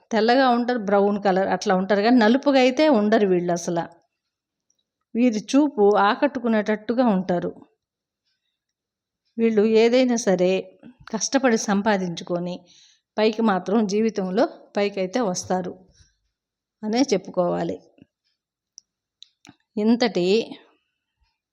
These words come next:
ఇటువంటి విషయాలన్నీ వీళ్ళల్లో జూలై నెలలో పుట్టిన వాళ్ళల్లో ఉన్నాయి. వీళ్ళ బలాలు, బలహీనతలు ఇవి. వీరు ఆ, ఆ, వీళ్ళ చూపు కూడా ఆకట్టుకునేటట్టుగా ఉంటుందన్నమాట.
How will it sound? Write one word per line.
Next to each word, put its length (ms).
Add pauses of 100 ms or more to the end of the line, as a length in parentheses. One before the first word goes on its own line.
(600)
ఇటువంటి 340
విషయాలన్నీ 680
వీళ్ళల్లో 500 (200)
జూలై 340
నెలలో 340
పుట్టిన 340
వాళ్ళల్లో 460 (280)
ఉన్నాయి. 340 (560)
వీళ్ళ 160
బలాలు, 560 (100)
బలహీనతలు 800
ఇవి. 280 (1160)
వీరు 160
ఆ, 120 (340)
ఆ, 240
వీళ్ళ 280
చూపు 340
కూడా 240
ఆకట్టుకునేటట్టుగా 960
ఉంటుందన్నమాట. 760